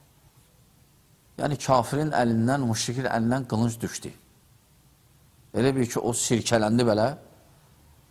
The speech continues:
o titrədi o Allah kəlməsindən, kafirin əlindən taqəti, o hətta qılıncı saxlamağa gücü çatmadı.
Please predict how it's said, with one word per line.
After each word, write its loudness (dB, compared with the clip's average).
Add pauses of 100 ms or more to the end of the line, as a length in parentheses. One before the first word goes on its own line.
o -8
titrədi 0
o 4
Allah 4
kəlməsindən, 0 (1300)
kafirin 2
əlindən 0
taqəti, 2
o 2
hətta -2
qılıncı 2
saxlamağa 0
gücü -4
çatmadı. -6